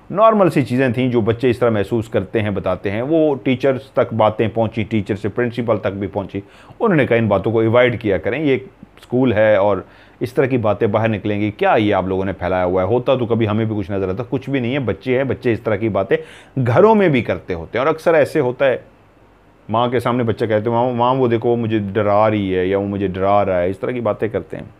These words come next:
बच्चे इस तरह का कुछ महसूस करते रहे और स्कूल चलता रहा। वहीं पे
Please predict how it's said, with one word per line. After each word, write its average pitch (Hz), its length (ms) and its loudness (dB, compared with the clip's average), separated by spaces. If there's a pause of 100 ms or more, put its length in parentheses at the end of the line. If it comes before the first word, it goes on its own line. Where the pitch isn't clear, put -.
(1800)
बच्चे 214 200 0
इस 247 120 0
तरह 247 100 4
का 226 160 4
कुछ 196 260 -2
महसूस 156 420 0
करते 147 300 2
रहे 143 160 4
और 127 100 4
स्कूल 127 300 0
चलता 110 380 -2
रहा। 107 160 4
वहीं 131 400 0
पे 139 220 -2